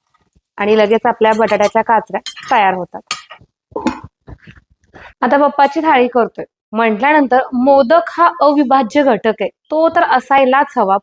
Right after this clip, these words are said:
पण जरी मोदक गोड असले तरी मोदकाबरोबर आणखीन एखादी काहीतरी स्वीट डिश हवी ना, तर त्याच्यासाठी आपण दूध खीर करतोय. तर इथं आपण तूप टाकून घेतलेलं आहे आणि याच्यामध्ये मी टाकत आहे दोन चमचे रवा.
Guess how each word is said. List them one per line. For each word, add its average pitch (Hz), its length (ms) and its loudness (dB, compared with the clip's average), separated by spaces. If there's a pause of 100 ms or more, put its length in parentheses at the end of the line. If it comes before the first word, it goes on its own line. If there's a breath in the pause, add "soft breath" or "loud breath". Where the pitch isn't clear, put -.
पण 285 160 2 (460 loud breath)
जरी 247 160 4
मोदक 359 400 4
गोड 320 180 4
असले 247 320 0
तरी 247 160 0
मोदकाबरोबर 269 640 0
आणखीन 233 380 -2
एखादी 294 240 0
काहीतरी 277 280 0
स्वीट 247 300 -2
डिश 262 220 -2
हवी 247 180 2
ना, 220 100 0 (400 soft breath)
तर 226 80 2
त्याच्यासाठी 262 460 2
आपण 277 380 2
दूध 240 200 -2 (100)
खीर 277 200 0
करतोय. 208 380 0
तर 202 120 -6
इथं 208 220 -2
आपण 226 240 -4 (160)
तूप 294 240 -2
टाकून 240 340 0
घेतलेलं 208 360 -2
आहे - 600 -20 (1160)
आणि 226 160 2
याच्यामध्ये 240 540 0
मी 233 200 0
टाकत 220 380 -2
आहे 196 220 -2 (140)
दोन 269 380 2
चमचे 240 500 -6
रवा. 190 300 0